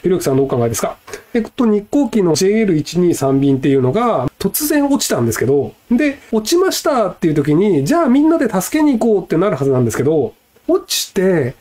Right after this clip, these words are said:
二十四時間ぐらい事故現場に誰も入っちゃいけないって言って封鎖されたんですよね。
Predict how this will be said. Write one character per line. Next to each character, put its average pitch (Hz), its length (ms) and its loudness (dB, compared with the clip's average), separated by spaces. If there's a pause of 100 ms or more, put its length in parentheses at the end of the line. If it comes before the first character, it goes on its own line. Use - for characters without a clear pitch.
(140)
二 277 180 2
十 285 240 2
四 151 160 2
時 190 160 0
間 202 260 0
ぐ 202 120 2
ら 131 120 2
い 139 300 2
事 147 160 -2
故 294 160 0
現 285 320 2
場 127 140 0
に 127 360 0 (200)
誰 156 240 0
も 294 100 2
入 285 200 0
っ - 60 -8
ち - 120 -4
ゃ - 20 2
い 135 60 0
け 147 80 0
な 135 100 0
い 135 60 0
っ - 0 -
て 131 80 -10
言 127 100 -2
っ - 20 -6
て - 80 -4
封 294 220 0
鎖 302 160 0
さ 277 80 0
れ 254 60 -2
た 247 80 0
ん 190 40 0
で - 60 -4
す 123 60 -4
よ 98 60 -4
ね。 - 120 -4